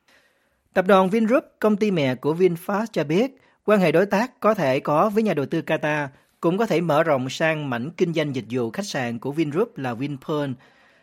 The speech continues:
đơn vị sở hữu các khách sạn và khu nghỉ dưỡng tại Việt Nam.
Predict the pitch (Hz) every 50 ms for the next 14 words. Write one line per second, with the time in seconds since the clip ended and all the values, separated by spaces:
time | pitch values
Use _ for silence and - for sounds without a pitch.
0 | _ - 190 214 214 185 - 160 143 135 139 131 - - 143 131 156 165 160 135
1 | 127 147 196 214 - _ - 190 196 - 214 220 214 - - 135 123 123 123 127
2 | 123 131 131 127 120 - - 165 151 143 127 131 127 127 120 123 143 - 123 107
3 | 117 107 131 131 131 131 123 110